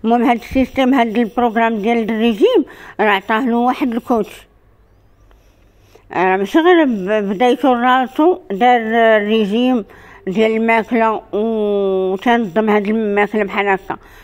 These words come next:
لا راه عطاه له ال-، واحد الاخصائي، آه، في هاد الشيء. صافي هو اللي عطاه القياس ديال اللوبيا الخضراء، آه، حيد ليه بعدا لافوكا، حيد ليه بزاف ديال الحوايج ما ياكلهمش.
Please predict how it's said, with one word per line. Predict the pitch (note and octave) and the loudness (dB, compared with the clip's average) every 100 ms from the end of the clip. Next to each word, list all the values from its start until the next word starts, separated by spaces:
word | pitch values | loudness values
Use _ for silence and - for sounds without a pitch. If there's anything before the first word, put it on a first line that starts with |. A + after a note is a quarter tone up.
| - | -8
لا | G3 A3+ - | -2 0 0
راه | G3+ G3+ | -2 -2
عطاه | F#3 G3+ G3+ | -2 -4 -2
له | G#3 G#3 G#3 G3+ G3 | -2 0 0 0 0
ال-، | F#3+ F#3 D#3+ E3 | 2 0 0 -2
واحد | F3 F#3 F#3+ | -4 -4 -6
الاخصائي، | - - G#3 B3+ A3 - D4+ G#3+ C4 F4 F#4 - - - - - - | -6 -4 -4 -2 -4 -2 -2 0 2 2 0 -8 -20 -20 -20 -12 -2
آه، | F#3+ G#3 G#3 G3+ G3 F3+ D3+ D3 | 0 2 2 2 2 2 0 -2
في | F3+ A3+ | -2 -2
هاد | A3+ | -2
الشيء. | - - E3+ - - - _ - | -4 -6 -6 -8 -20 -20 _ -2
صافي | C4 | 0
هو | B3 | 2
اللي | D#4+ | 2
عطاه | F4+ - G#3+ | 0 0 -2
القياس | G3+ A3 G#3+ G#3 | -2 -2 0 0
ديال | G3+ A3 | 0 -2
اللوبيا | A3+ A3+ C4 G#3+ A3 G#3+ G#3 - - | 0 0 0 0 0 0 0 -4 -10
الخضراء، | F#3+ D4+ A#3+ A#3 G#3+ - - - - - - | -4 -2 0 0 -2 -10 -20 -20 -20 -14 -2
آه، | F#3+ F#3+ G3 G3 | 2 4 4 4
حيد | G3 C#4 A3 G3 | 2 0 0 0
ليه | G#3 G3+ | 0 0
بعدا | F3 F3+ G#3 G3 F#3+ | -2 0 2 2 0
لافوكا، | F#3+ G3 C4 - A#3 G#3+ - - - - | -2 0 -2 0 -4 -4 -16 -20 -18 -2
حيد | A3 A#3+ F#3+ | 0 2 0
ليه | G#3 G#3 A3 G3 G#3 | 0 0 2 2 2
بزاف | G3+ - F4+ | -2 -2 -2
ديال | C4 A#3 | 0 -2
الحوايج | A3 - G3 F#3+ F3+ E3+ - - | -2 -4 -2 0 0 -2 -14 -8
ما | G3+ | -4
ياكلهمش. | A3 A3 E4+ E4 A3+ | -2 0 2 2 0